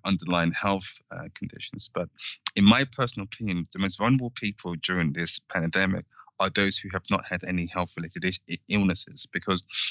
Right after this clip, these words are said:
those who have, like myself, are used to being confined or in isolation. I spent many years in isolation, so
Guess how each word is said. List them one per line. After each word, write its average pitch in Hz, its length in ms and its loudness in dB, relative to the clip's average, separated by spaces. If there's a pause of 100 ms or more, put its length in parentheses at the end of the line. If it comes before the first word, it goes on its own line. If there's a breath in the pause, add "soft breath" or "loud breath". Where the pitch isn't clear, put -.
(160 loud breath)
those 135 380 6
who 117 140 0
have, 104 280 0
like 98 240 -4
myself, 95 400 -2 (120)
are 92 80 0
used 95 180 2
to - 80 -10
being 85 220 0
confined 87 640 -2 (340 loud breath)
or 90 380 0
in 92 180 2
isolation. 98 920 2 (680)
I 117 80 4
spent 113 300 6
many 110 200 6
years 104 300 6
in 76 180 0
isolation, 87 540 -6
so 90 120 4